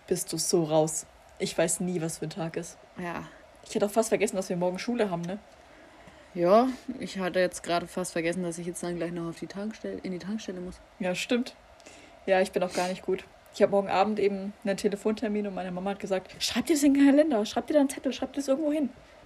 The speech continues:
Speaker 2: <laughs>
Speaker 1: Obwohl ich den ganzen Tag zu Hause bin. Es ist nicht so, als wüsste ich, würde ich irgendwo hingehen und würd's vergessen.
Speaker 2: Ja,
Speaker 1: Ich
Speaker 2: mach
Speaker 1: vergesse
Speaker 2: ich
Speaker 1: einfach
Speaker 2: trotzdem.
Speaker 1: so.
Speaker 2: Ja, ich auch.
Speaker 1: Genau.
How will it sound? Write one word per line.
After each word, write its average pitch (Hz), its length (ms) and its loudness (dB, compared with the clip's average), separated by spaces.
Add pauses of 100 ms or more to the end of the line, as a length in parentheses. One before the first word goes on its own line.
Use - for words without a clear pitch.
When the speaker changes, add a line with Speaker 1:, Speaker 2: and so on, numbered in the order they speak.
(100)
Speaker 2:
<laughs> 185 380 2
Speaker 1:
Obwohl 196 180 8
ich 247 60 2
den 208 100 2
ganzen 226 180 4
Tag 254 160 0
zu 233 80 0
Hause 233 240 8
bin. 170 160 -2 (180)
Es 214 120 2
ist 220 120 0
nicht 240 140 2
so, 220 80 6
als 208 300 4
wüsste 233 220 0
ich, 208 160 -6
würde 202 200 0
ich - 60 -4
irgendwo 196 180 2
hingehen 226 280 2
und 175 80 -6
würd's 180 140 -8
vergessen. 190 420 -2 (380)
Speaker 2:
Ja, 170 220 -4
Speaker 1:
Ich 165 40 -8 (440)
Speaker 2:
mach 175 120 -6
Speaker 1:
vergesse 202 280 6
Speaker 2:
ich 190 80 4
Speaker 1:
einfach 202 80 2
Speaker 2:
trotzdem. - 220 2
Speaker 1:
so. 180 100 -2 (580)
Speaker 2:
Ja, 185 160 -6
ich 160 120 -10
auch. 208 80 -6
Speaker 1:
Genau. 190 340 2